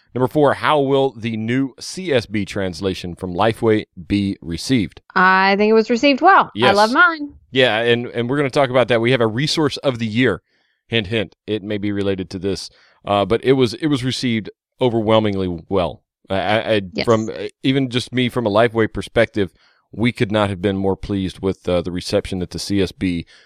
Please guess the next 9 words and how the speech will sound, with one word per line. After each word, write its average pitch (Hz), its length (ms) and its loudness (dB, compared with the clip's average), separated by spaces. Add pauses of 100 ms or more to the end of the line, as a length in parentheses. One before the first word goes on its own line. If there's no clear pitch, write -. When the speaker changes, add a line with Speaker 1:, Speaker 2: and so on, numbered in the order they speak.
(160)
Speaker 1:
has 80 240 -6
garnered. 104 500 2 (340)
Uh, 82 200 -4
some 110 180 -2
of 95 60 -4
the 87 80 -2
specialty 98 480 0
Bibles 92 340 0
especially 90 640 -2